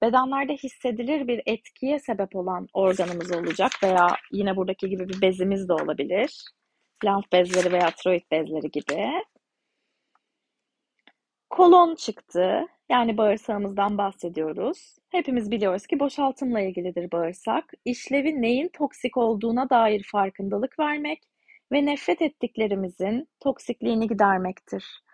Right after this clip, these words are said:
Nefret derken burada beslemeyen, bizi beslemeyen kişi ve durumlardan bahsediyoruz. Az önce bahsettiğim gibi.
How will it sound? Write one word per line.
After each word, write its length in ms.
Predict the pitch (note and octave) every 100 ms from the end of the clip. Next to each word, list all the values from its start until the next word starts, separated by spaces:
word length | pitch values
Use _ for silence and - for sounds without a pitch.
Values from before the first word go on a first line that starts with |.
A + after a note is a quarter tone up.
| _ _ _
Nefret 420 | C#4+ D4+ D#4 D#4
derken 400 | B3+ A#3+ A3 C4+
burada 280 | B3+ A3+ C#4
beslemeyen, 760 | A3+ A3 - D#4 C4 G3+ F#3+ F3+
bizi 200 | G#3 A#3
beslemeyen 580 | A3+ A3+ C4+ C4 A3 G#3
kişi 220 | - C4+
ve 100 | D4
durumlardan 600 | B3 A3 G#3 G3 F#3 F#3
bahsediyoruz. 600 | F3 - F3+ D#3+ E3 A#3
Az 160 | - G#3
önce 220 | F3 G3
bahsettiğim 600 | G#3+ F#3 - - - A#3+
gibi. 280 | A3 F#3 F#3